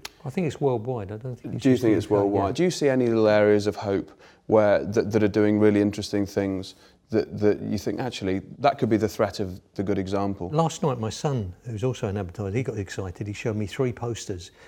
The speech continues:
Speaker 1: He said, "Look at these, Dad. I just saw these on the internet." And three fabulous posters. And I thought, "They are great. That's the freshest, most brilliant thing I've seen in ages. That's really, really exciting and new and fresh.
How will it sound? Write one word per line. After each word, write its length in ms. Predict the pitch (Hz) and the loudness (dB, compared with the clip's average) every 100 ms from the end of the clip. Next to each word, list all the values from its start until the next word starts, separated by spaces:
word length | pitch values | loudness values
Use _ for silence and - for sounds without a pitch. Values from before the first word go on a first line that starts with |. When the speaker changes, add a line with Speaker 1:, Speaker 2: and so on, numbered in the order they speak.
| - | -12
Speaker 1:
He 100 | - | -10
said, 180 | - 117 | -6 -2
"Look 100 | 139 | -2
at 60 | |
these, 180 | 120 110 | 0 -2
Dad. 180 | - 98 | -2 -6
I 60 | 101 | -6
just 220 | 110 - | -8 -8
saw 160 | 120 | -6
these 200 | 110 104 | -4 -4
on 80 | 104 | -4
the 100 | 104 | -4
internet." 340 | 107 - 90 110 - - - - - - | -4 -6 -10 -10 -16 -20 -20 -20 -20 -8
And 120 | 98 | -8
three 240 | - 139 - - | -2 -4 -4 -14
fabulous 540 | - - 175 131 104 - | -12 -2 -2 0 -4 -4
posters. 600 | 127 113 - 110 101 - | -4 -4 -4 -10 -12 -8
And 100 | 123 | -6
I 80 | 127 | -6
thought, 280 | - 120 - _ _ _ _ _ - | -8 -10 -10 _ _ _ _ _ -6
"They 220 | 214 190 | -4 -4
are 160 | 98 - | -6 -6
great. 200 | 190 135 | -6 -6
That's 160 | 117 | -6
the 100 | - | -6
freshest, 840 | - - - 226 - - 117 - - - - - - _ | -8 -8 -6 -6 -6 -6 -6 -8 -14 -20 -20 -20 -20 _
most 180 | 143 120 - - | -2 -2 -4 -6
brilliant 320 | 233 208 117 120 | 2 4 2 0
thing 280 | - 160 | 0 2
I've 140 | 110 98 | 2 -2
seen 300 | - 160 139 | -2 0 2
in 120 | 117 | 2
ages. 480 | 131 135 107 90 - - - _ - | 2 2 0 -6 -8 -16 -20 _ -6
That's 300 | 147 - 120 | -6 -6 -2
really, 440 | 139 202 185 139 | 6 8 8 4
really 400 | 127 147 131 123 - | 4 2 2 -4 -8
exciting 800 | 113 - - 151 127 - 101 110 135 | -10 -6 -4 -2 -2 -4 -6 -6 -6
and 200 | 98 101 | -4 0
new 320 | 120 120 131 | 2 2 0
and 180 | 92 90 | -4 -8
fresh. 540 | - 127 110 - - | -4 -4 -4 -8 -14